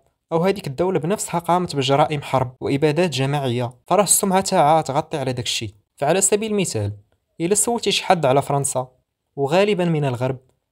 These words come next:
ما غيقولش لك فرنسا مجرمة حرب وأبادت شعوب إفريقيا، بل أول حاجة تسمع هي باريس مدينة الأنوار والحب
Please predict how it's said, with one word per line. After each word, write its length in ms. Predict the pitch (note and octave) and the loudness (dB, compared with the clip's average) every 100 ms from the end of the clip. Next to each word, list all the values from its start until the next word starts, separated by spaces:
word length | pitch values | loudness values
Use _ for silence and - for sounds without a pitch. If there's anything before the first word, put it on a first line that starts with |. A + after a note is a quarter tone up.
| - | -4
ما 80 | F3 | 0
غيقولش 420 | G3 G#3+ - - | 0 0 -2 -2
لك 100 | G#3 | -4
فرنسا 340 | - F#3+ - | -2 -4 -2
مجرمة 460 | F3 E3 C#3+ C#3+ C#3+ - | 0 0 0 0 -2 -2
حرب 240 | C3+ B2+ - | -4 -4 -6
وأبادت 480 | C#3+ D3 E3+ F3 E3 | -2 4 4 2 -2
شعوب 320 | - C#3 D3 | -2 -2 -2
إفريقيا، 540 | B2+ B2+ C3 - F#2 - | -4 -4 -4 -6 -10 0
بل 160 | D#3 F#3 | 0 2
أول 280 | A3+ A3 | 2 2
حاجة 260 | - F3+ E3 | 2 0 2
تسمع 400 | D#3 - D3+ D3 _ _ _ _ E3+ | 0 -2 -4 -6 _ _ _ _ -2
هي 140 | G#3 | 0
باريس 440 | G#3 F3 F#3 - | 2 2 2 -2
مدينة 300 | D#3 D3+ E3+ E3 | -4 0 0 0
الأنوار 400 | C#3+ C#3 D3 C#3 | -2 0 2 2
والحب 320 | C#3 - | -2 -4